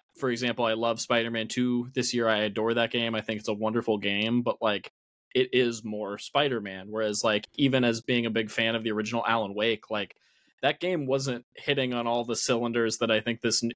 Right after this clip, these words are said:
new one is. And the, the, the live action bits, I think, and the, it's, it's kinda like the trifecta of the live action bits, the integration of the music in the original songs, and just, like, the general art direction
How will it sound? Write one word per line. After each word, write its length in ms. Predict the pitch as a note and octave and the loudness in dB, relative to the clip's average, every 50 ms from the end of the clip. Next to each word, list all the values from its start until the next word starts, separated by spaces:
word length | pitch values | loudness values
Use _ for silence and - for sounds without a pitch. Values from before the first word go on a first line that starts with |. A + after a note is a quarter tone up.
| - | -6
new 340 | B2 A#2 A2+ A#2 A#2+ B2 B2 | -8 -6 0 2 4 4 4
one 220 | B2+ B2 A#2 G#2+ | 4 4 2 2
is. 440 | G#2+ G2 A2 G#2+ G#2+ G#2+ G#2 G2+ G2+ A2+ | 2 2 2 2 2 2 2 0 0 0
And 300 | G#2+ G#2 G#2 G#2 G2+ - _ - - - - - - _ _ _ - | 0 0 0 -2 -4 -6 _ -20 -20 -20 -20 -20 -20 _ _ _ 0
the, 360 | B2+ C3 B2 A2 G#2 G#2 G2+ - _ _ _ _ _ _ _ | 4 6 8 8 6 4 0 -2 _ _ _ _ _ _ _
the, 240 | - C3+ C3+ C3 A#2 G#2+ - - | -8 -4 -4 -4 -4 -4 -8 -8
the 160 | B2+ B2+ B2+ | -4 -2 0
live 240 | B2 B2 C#3 D3+ C3+ | 2 2 2 2 2
action 400 | A#2 A2 A2+ - - - C3+ C3 | 2 2 0 0 -2 -4 -4 -2
bits, 260 | A#2+ A#2+ A2+ - - | 0 -2 -2 -2 -2
I 80 | A#2+ A2+ | -4 -2
think, 300 | A2 - A#2+ A2+ G#2+ - - - - _ _ _ _ _ - | -2 -2 -4 -4 -4 -6 -12 -20 -20 _ _ _ _ _ -2
and 280 | B2 B2+ B2 B2 B2 - | -2 0 0 -2 -4 -6
the, 280 | C#3 C3+ C3 B2 A2+ - - | -6 -4 -4 -4 -4 -6 -6
it's, 320 | - C3 B2 - - - - | -6 -4 -4 -6 -8 -8 -6
it's 160 | - C#3 C3 C3+ | -4 -4 -4 -2
kinda 200 | - D#3 D3+ D3 | -4 -2 -2 -2
like 140 | C3+ B2+ | -2 -2
the 80 | - C#3+ | -4 -6
trifecta 520 | - - B2+ B2 - D3 C#3+ - - C#3 | -4 -4 -2 -2 0 -2 -2 0 0 -2
of 100 | B2+ A#2+ | -2 0
the 80 | A#2+ A#2+ | -2 -2
live 280 | A#2 A#2 B2+ D#3 D#3+ D#3+ | 0 2 2 2 2 2
action 340 | C#3+ C#3 C3+ - - B2+ | 2 2 0 -2 -4 -4
bits, 440 | A#2+ B2 A#2+ A#2 A#2 - - - - - _ _ _ _ _ - | -2 -2 -2 -2 -2 -4 -6 -6 -8 -10 _ _ _ _ _ 2
the 260 | C3 B2 A#2 G#2+ A#2 - _ _ | 4 4 4 4 0 -8 _ _
integration 560 | - B2+ C#3 - D3 B2 C3 B2+ B2+ - - C3+ | 0 0 2 2 2 2 4 2 2 2 2 0
of 140 | B2 A2+ | 0 0
the 60 | A#2 A2+ | 0 0
music 520 | A2+ A#2 A#2+ A#2+ A#2+ B2+ B2 A#2+ A#2+ - | 2 2 4 4 6 6 6 6 4 2
in 100 | A#2+ B2 | 2 4
the 120 | A#2+ A2+ | 4 4
original 400 | A2+ A2 A#2 A2 - A#2+ A#2 A2 | 4 2 2 2 0 0 0 0
songs, 720 | A2 - - G#2+ G#2 G#2 G#2+ A2+ A#2+ B2 B2 B2 - - - _ - - - _ _ - | 0 2 2 2 2 2 0 0 0 0 0 -2 -2 -4 -6 _ -20 -20 -20 _ _ -2
and 320 | C3 B2 A#2+ A#2 A#2 A#2 | 0 2 2 2 0 -2
just, 200 | G#2 A#2+ A2+ - | -4 -4 -2 -2
like, 120 | B2+ A#2 A#2+ | -2 -2 -2
the 80 | - | -2
general 440 | A#2+ A#2 B2 A#2 A#2 A#2+ B2 B2 - - | -2 0 0 0 2 2 0 0 0 0
art 220 | A2+ G#2 G#2+ G#2+ | 0 0 0 0
direction 720 | - C3 B2 A#2+ A#2+ - - - D#3 D3+ D3+ D#3+ E3 E3+ | -2 -2 0 0 0 0 -2 -4 -4 -4 -4 -4 -6 -6